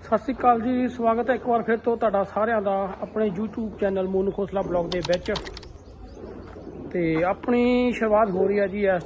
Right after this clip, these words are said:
ਟਾਈਮ ਲੋਕੇਸ਼ਨ ਲੋਡਿੰਗ ਵਾਲੇ ਪੁਆਇੰਟ ਤੋਂ। ਤੇ ਗੱਡੀ ਆਪਣੀ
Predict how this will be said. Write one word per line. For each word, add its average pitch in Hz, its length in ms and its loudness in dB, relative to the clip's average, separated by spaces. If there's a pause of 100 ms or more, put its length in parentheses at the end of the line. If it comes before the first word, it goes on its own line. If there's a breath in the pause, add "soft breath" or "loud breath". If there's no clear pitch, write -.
ਟਾਈਮ 190 260 2
ਲੋਕੇਸ਼ਨ 202 640 -2 (140)
ਲੋਡਿੰਗ 190 300 0
ਵਾਲੇ 196 180 2
ਪੁਆਇੰਟ 170 340 -4
ਤੋਂ। 196 200 -2 (1500)
ਤੇ 185 80 -6
ਗੱਡੀ 180 320 0
ਆਪਣੀ 202 500 2